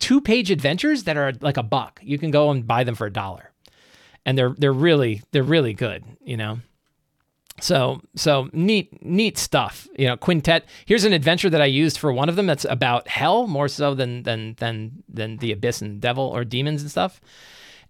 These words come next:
And, uh, yeah, Blasphemies for Borboalish was a thing that he did. Those are spells from Shadow of the Demon Lord he converted to fifth edition. Uh, so Quintet was actually written by my friend Scott Fitzgerald Gray. He wrote this adventure about a, uh, secret devil-worshipping cult, or, that has opened up, and now there's devils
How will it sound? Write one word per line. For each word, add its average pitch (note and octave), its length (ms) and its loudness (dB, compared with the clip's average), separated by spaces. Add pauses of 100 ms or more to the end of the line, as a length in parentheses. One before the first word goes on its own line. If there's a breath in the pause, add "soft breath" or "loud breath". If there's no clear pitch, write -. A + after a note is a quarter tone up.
And, D#3 340 4
uh, - 60 2
yeah, F3 220 6
Blasphemies F3+ 540 2
for F3 100 0
Borboalish D3 840 2
was B2+ 380 0
a C3 80 -2
thing C#3 240 -2
that B2 120 -2
he E3+ 120 0
did. C#3 160 0
Those C#3+ 180 2
are D3+ 60 2
spells E3+ 420 2
from D#3 200 0
Shadow D3 260 0
of C#3 60 0
the B2 80 -2
Demon C#3 200 -2
Lord A2+ 160 -4
he B2 160 -2
converted A#2 380 -4
to G#2 60 -10
fifth - 200 -6
edition. G2 380 -10 (680 soft breath)
Uh, A2 60 -2
so F3 160 2
Quintet G3+ 340 4
was D#3+ 140 2
actually E3+ 220 4
written D#3 180 2
by D#3 100 4
my D3 140 0
friend D#3 180 0
Scott D3+ 220 0
Fitzgerald C#3 380 0
Gray. C3 420 2
He D#3 160 -2
wrote C#3+ 220 2
this - 300 -4 (100)
adventure B2 520 -2
about A#2 360 0
a, A2+ 340 -2
uh, G#2+ 300 -4
secret - 500 -2
devil-worshipping A#2+ 680 -2
cult, A2+ 300 -4
or, A2+ 220 -2
that A#2 220 -2
has A2 120 -2
opened B2+ 300 -2
up, B2 140 -2
and G#2+ 80 -6
now A2 100 -4
there's G#2 240 -8
devils A2+ 800 -6